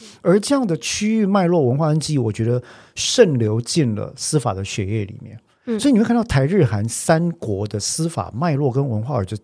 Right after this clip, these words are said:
Speaker 1: 令人惊讶的相似之处。
Speaker 2: 嗯。
Speaker 1: 那就不要提到说，其实台湾到今天还有非常多的法律概念跟文化跟操作方式，基本上不要讲参考，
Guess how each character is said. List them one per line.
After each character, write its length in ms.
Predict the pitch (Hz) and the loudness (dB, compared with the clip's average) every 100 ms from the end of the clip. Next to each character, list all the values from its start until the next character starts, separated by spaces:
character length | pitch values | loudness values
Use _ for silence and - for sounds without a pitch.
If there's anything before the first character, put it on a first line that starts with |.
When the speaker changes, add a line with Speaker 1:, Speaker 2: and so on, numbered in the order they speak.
| _ | _
Speaker 1:
令 200 | 190 196 | -2 0
人 160 | 123 127 131 | 2 0 -2
惊 300 | - 151 156 | -4 -2 -2
讶 160 | 131 | -2
的 80 | 95 | -4
相 200 | - 107 | -4 -4
似 220 | 98 107 | -4 -6
之 100 | 90 | -6
处。 240 | 95 - 98 - | -6 -6 -8 -6
Speaker 2:
嗯。 180 | 226 220 | -6 -4
Speaker 1:
那 80 | 233 | -2
就 100 | 233 | -2
不 140 | - | 2
要 160 | 160 180 | 2 2
提 200 | - 123 | 0 0
到 160 | 170 143 | 2 2
说， 180 | 139 139 - - | 0 -4 -8 -10
其 200 | - 143 | -2 -2
实 160 | 139 156 | 0 -2
台 200 | 127 113 | 0 2
湾 180 | 123 127 | 2 2
到 120 | 127 | 0
今 300 | 104 - 131 | 0 0 0
天 200 | 127 139 | -2 -6
还 120 | 131 139 | -4 -4
有 80 | |
非 320 | 107 - 147 147 | -4 -2 0 0
常 220 | 107 101 | -4 -4
多 160 | 113 | -2
的 80 | 113 | -2
法 300 | 104 - 90 | -4 -6 -4
律 160 | 101 117 | -2 -2
概 260 | - 156 | 2 2
念 260 | 117 127 110 | 2 0 0
跟 220 | 120 123 | 0 0
文 180 | 113 98 107 | 0 -2 -4
化 220 | 143 104 | -4 -4
跟 160 | - 123 | -4 -4
操 200 | - 135 | -2 0
作 120 | 143 | 0
方 220 | 107 123 | 0 -4
式， 220 | 117 113 - - - | -4 -8 -8 -20 -10
基 220 | - 262 | -4 -2
本 160 | 202 104 | 0 0
上 180 | 160 123 | -2 -2
不 120 | 135 | 0
要 100 | 147 | 0
讲 160 | 117 90 | -2 -6
参 260 | - 151 160 | -2 0 0
考， 140 | 107 | -4